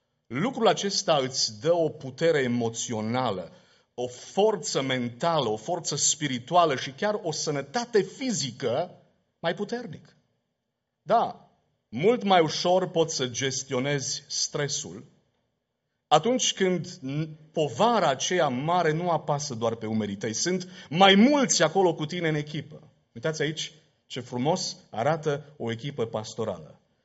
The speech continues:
Iată ce plăcut și ce dulce e să locuiască frații, mai ales frații păstori,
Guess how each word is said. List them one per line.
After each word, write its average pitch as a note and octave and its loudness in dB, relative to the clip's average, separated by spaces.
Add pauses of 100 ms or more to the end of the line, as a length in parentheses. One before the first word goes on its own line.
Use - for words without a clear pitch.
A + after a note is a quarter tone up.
Iată D#3+ 4
ce D#3+ 2
plăcut D3+ 2
și D3 0
ce B2+ -4
dulce D#3+ 0
e D3 0
să C#3+ -4
locuiască C#3+ 0
frații, D#3+ 0 (300)
mai A2+ -2
ales A#2+ 0
frații B2 -2
păstori, - 0